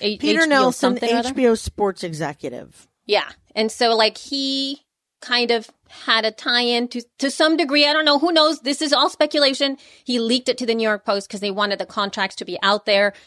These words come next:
Speaker 1: Um, and they were the newer contracts where they were getting paid seventy-five thousand dollars a year. And that made it seem like Barstool was taking advantage of them, but that's not really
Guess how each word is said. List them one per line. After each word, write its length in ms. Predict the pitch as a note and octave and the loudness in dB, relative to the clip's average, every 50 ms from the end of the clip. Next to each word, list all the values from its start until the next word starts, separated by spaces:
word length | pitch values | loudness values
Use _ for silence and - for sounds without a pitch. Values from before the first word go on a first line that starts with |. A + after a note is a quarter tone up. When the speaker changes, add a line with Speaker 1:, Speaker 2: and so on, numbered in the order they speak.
| _ _ _ _ _ _ - | _ _ _ _ _ _ 0
Speaker 1:
Um, 280 | G#3 G3 G3 G3 F#3+ - | 2 4 4 2 2 0
and 160 | G#3+ G#3+ G#3 | 0 0 2
they 80 | G#3+ G#3+ | 2 2
were 120 | G3+ G#3 F3+ | 2 2 0
the 100 | F3+ F3+ | 0 0
newer 440 | F3+ F#3+ A3 B3 C4+ C4 C4 B3+ | 0 2 4 4 4 4 2 0
contracts 680 | B3 - C4+ B3+ B3 B3 B3 A#3+ B3 A#3+ A#3 A#3 A#3 - | 0 0 2 2 2 2 0 0 2 2 2 2 0 -2
where 80 | G3+ G3+ | -4 -4
they 80 | F#3 F#3 | -2 -2
were 100 | F3+ E3+ | -2 -2
getting 240 | E3+ F#3+ F#3 F#3 | -2 -4 -4 -6
paid 280 | E3+ - G3+ F#3+ F#3 - | -6 -6 -4 -6 -4 -2
seventy-five 560 | - G#3 G3+ G#3 G3+ F#3+ - G#3 G3 F#3+ F#3+ | -2 -2 0 -2 -2 -2 0 0 0 0 2
thousand 320 | - F#3+ F#3 F#3+ F3+ F3+ F3+ | 0 0 0 0 -2 -2 0
dollars 320 | F#3 F3 F3+ F3 E3 D#3+ | 0 0 0 0 -2 -4
a 80 | F3 F#3+ | -6 -6
year. 440 | G#3+ C#4 C#4+ B3+ B3 B3 B3 B3 | -4 -2 0 2 2 4 4 4
And 220 | B3 - G3+ G3+ G3+ | 2 2 0 0 0
that 140 | F#3+ - - | -2 -2 -2
made 240 | G3 G3 G3 F#3+ | -2 -2 0 0
it 180 | F#3 F3 E3 - | -2 -4 -6 -8
seem 240 | - - G#3+ G3 F#3+ | -8 -6 -4 -4 -2
like 240 | F#3 F3+ F3 E3 - | -2 -4 -4 -4 -2
Barstool 400 | F#3 F3+ F#3+ F#3 - - G3+ F#3 | 0 0 0 -2 -2 -4 -4 -4
was 140 | F3+ F3 | -4 -6
taking 280 | - - F#3+ E3+ F3 D#3+ | -6 -6 -6 -6 -8 -10
advantage 420 | E3+ E3 F3 G#3 A3+ A#3 A#3+ A3+ | -8 -4 -2 -2 0 0 0 -2
of 100 | A#3+ A3+ | 0 2
them, 180 | G#3 A3+ A3+ A3+ | 2 2 2 2
but 100 | G3+ G3+ | 0 -2
that's 220 | - F3 F3+ - | -2 -2 -4 -4
not 240 | G3 F3+ E3 - F3 | -4 -6 -6 -6 -6
really 500 | F#3 A3+ C4 C#4 C#4 C#4 C4+ C4+ C4+ C4+ | -4 -2 0 0 0 0 0 0 -2 -2